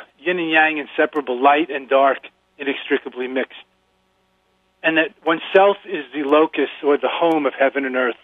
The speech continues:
That we are the bridge, our body, our soul, heart and mind are the bridge between heaven and earth. That we bring us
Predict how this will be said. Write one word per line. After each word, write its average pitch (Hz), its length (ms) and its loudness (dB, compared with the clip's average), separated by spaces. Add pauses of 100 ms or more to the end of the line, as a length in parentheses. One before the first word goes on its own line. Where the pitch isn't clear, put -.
(840)
That 160 100 4
we 180 160 6
are 196 100 6
the 160 80 -8
bridge, 147 360 0 (140)
our 151 120 4
body, 151 440 2
our 135 140 2 (100)
soul, 143 300 2 (400)
heart 147 240 0
and 139 80 -10
mind 135 260 2
are 127 60 0
the 123 100 -2
bridge 131 260 -4
between 123 360 -10
heaven 123 260 -2
and 120 100 -10
earth. 117 200 -8 (1080)
That 147 140 4
we 156 100 4
bring 165 240 2
us 160 80 -2